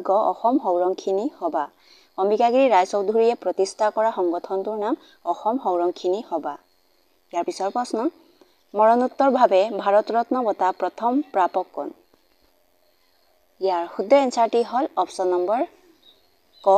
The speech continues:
লাল বাহাদুৰ শাস্ত্ৰী। মৰণোত্তৰভাৱে ভাৰত ৰত্ন বঁটা প্ৰথম প্ৰাপক আছিল লাল বাহাদুৰ শাস্ত্ৰী। লগতে মনত ৰাখিব, ঊনৈছশ ছয়ষষ্ঠি চনত লাল বাহাদুৰ শাস্ত্ৰীয়ে ভাৰত ৰত্ন বঁটা লাভ কৰিছিল। ইয়াৰ পিছৰ প্ৰশ্ন, ভাৰতীয় বিশ্ববিদ্যালয়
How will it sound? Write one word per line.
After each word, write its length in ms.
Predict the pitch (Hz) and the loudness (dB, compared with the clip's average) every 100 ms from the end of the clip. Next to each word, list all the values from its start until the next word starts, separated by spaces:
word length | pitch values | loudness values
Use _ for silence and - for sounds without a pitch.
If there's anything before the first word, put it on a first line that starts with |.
| 247 - | 4 2
লাল 160 | 185 185 190 | 4 6 4
বাহাদুৰ 340 | 196 190 240 - | 0 -2 -2 -4
শাস্ত্ৰী। 360 | 156 - - 151 - 196 | -6 -6 -6 -6 -6 0
মৰণোত্তৰভাৱে 800 | 214 226 247 - 269 240 233 190 190 | 2 4 2 -2 -2 2 2 4 2
ভাৰত 380 | 202 196 202 226 | 2 2 4 2
ৰত্ন 260 | 233 - 247 | 0 0 0
বঁটা 200 | 196 - 175 | 0 -2 -2
প্ৰথম 340 | - 185 233 233 | -2 -2 -2 0
প্ৰাপক 360 | 196 - 180 180 | -2 0 -6 -6
আছিল 240 | - 226 349 _ - | -2 0 0 _ -2
লাল 180 | 175 170 | 0 2
বাহাদুৰ 300 | 175 175 196 170 | -2 -4 -4 -4
শাস্ত্ৰী। 380 | 170 - - 147 _ _ _ _ - | -6 -6 -12 -12 _ _ _ _ -2
লগতে 320 | 196 220 254 | 0 2 0
মনত 180 | 233 208 | 0 0
ৰাখিব, 300 | 202 190 170 180 233 - | -2 -4 -4 -2 -2 0
ঊনৈছশ 500 | 190 202 - 240 254 | 0 -2 -6 -8 -4
ছয়ষষ্ঠি 440 | 175 - 185 - 233 | -6 -4 -6 -4 -2
চনত 380 | 185 175 - 180 | 0 -2 -4 -2
লাল 160 | 185 196 | -2 -2
বাহাদুৰ 260 | 214 208 240 | -2 -4 -4
শাস্ত্ৰীয়ে 480 | - 170 - 175 180 302 _ _ _ | -6 -10 -8 -6 -4 -6 _ _ _
ভাৰত 300 | 170 190 196 214 | -4 -2 0 0
ৰত্ন 260 | 208 233 196 | -2 -6 -8
বঁটা 220 | 160 175 254 _ 165 | -6 -6 -8 _ -12
লাভ 100 | 156 _ 156 | -12 _ -10
কৰিছিল। 360 | 147 - 143 143 _ _ - | -8 -10 -20 -20 _ _ 0
ইয়াৰ 180 | 214 214 | 2 2
পিছৰ 220 | 220 226 247 | 0 -2 -2
প্ৰশ্ন, 220 | 269 - 220 269 220 | -2 -2 -6 -8 -2
ভাৰতীয় 400 | 208 220 226 269 240 | 4 4 4 2 2
বিশ্ববিদ্যালয় 600 | 214 - 208 196 220 240 | -2 -2 -2 2 2 4